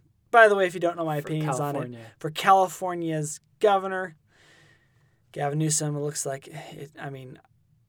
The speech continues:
Speaker 1: all day they've been saying, "Well, the counts aren't finalized, but it's very clear he won."
Speaker 2: Yeah.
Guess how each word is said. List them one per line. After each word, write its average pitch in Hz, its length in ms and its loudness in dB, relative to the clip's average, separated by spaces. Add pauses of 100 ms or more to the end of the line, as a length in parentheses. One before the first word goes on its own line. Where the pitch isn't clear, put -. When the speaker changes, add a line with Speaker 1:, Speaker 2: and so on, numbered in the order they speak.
(520)
Speaker 1:
all 196 160 8
day 180 200 6
they've 165 100 0
been 156 80 -2
saying, 156 260 0
"Well, 226 220 4
the 214 140 -4
counts 247 320 -2
aren't 214 220 -4
finalized, 185 680 -4
but 165 180 2
it's 147 160 -8
very 156 240 -2
clear 151 260 -8
he 143 160 -12
won." 151 380 -18 (380)
Speaker 2:
Yeah. 123 300 -14